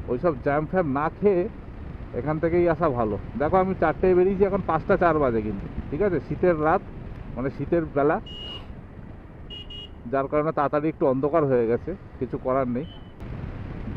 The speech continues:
ভাই, একটা নতুন জায়গায় আসলে সবসময় একটু এক্সাইটমেন্ট থাকে শরীরের মধ্যে। আর এখানে এর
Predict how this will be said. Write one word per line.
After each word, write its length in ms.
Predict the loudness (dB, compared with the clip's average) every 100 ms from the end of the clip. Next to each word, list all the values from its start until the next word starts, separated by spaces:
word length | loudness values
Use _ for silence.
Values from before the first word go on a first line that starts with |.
| -8 -2
ভাই, 260 | 2 2
একটা 220 | 2 0 2
নতুন 360 | 2 2 2
জায়গায় 420 | 4 4 4 4 2
আসলে 320 | 0 0 2
সবসময় 420 | 0 -2 -2 -2
একটু 400 | 2 4 6 6
এক্সাইটমেন্ট 600 | 4 2 0 0 -2 0
থাকে 220 | -2 -2 -2
শরীরের 360 | 0 0 0 0
মধ্যে। 300 | -2 -4 -6 -8 -10 -8 -8 -8 -10 -10 -8 -2
আর 120 | 0
এখানে 300 | 0 0 2
এর 140 | 2